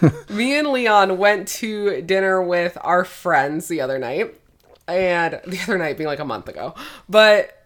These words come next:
Speaker 2: this is the friend that lives in Houston, and I was trying to
Speaker 1: Ah,
Speaker 2: convince
Speaker 1: yes.
Speaker 2: to join Married at
Speaker 1: Ah,
Speaker 2: First Sight
Speaker 1: yes.
Speaker 2: last season. She did not do it,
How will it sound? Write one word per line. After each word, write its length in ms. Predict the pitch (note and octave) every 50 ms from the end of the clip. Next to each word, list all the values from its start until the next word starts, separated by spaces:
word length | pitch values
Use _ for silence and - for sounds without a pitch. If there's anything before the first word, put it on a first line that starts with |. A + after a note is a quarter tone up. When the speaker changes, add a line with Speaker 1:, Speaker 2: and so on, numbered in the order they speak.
| _ _ _ _ _ _ _ -
Speaker 2:
this 260 | F3+ G3 A3 A#3 -
is 120 | C#4+ C#4 D4
the 120 | F4+ E4+
friend 280 | - - A#3+ A3 A3+ G#3+
that 160 | F#3+ D#3 E3+
lives 220 | F3+ F#3 F3+ F3+
in 100 | A3 A3+
Houston, 580 | A#3+ - - G#3+ F#3+ F3+ - - F3+ E3 E3 D#3+
and 120 | B2+ D3 D#3+
I 100 | E3 E3
was 160 | E3+ E3+ -
trying 440 | - - - G3 F3 E3+ F#3 G3 G#3
to 80 | - -
Speaker 1:
Ah, 40 |
Speaker 2:
convince 440 | - B3+ A#3+ A3 F#3+ G3 F#3 F#3 F#3
Speaker 1:
yes. 100 | - - - G3 F3+ D#3+
Speaker 2:
to 40 | D#3+
join 420 | F3+ F#3+ F#3+ G3 G3 G3 F#3+ G3
Married 240 | G3 F3+ F3 F3 F3
at 60 | F3 F3+
Speaker 1:
Ah, 60 | F#3
Speaker 2:
First 240 | F#3+ F#3 F3+ F3+ F3
Sight 160 | F3+ F3 E3+
Speaker 1:
yes. 80 | D3+ C3+
Speaker 2:
last 260 | C#3 C3+ C#3 C#3 -
season. 300 | D3 A#2 G2+ - F2+ E2 _ _ _ _ -
She 160 | - - G3
did 100 | G3 F#3
not 240 | G3 F#3 A#3+ B3 A3+
do 180 | B3 A#3+ A3+
it, 260 | A3+ A#3 A#3+ - -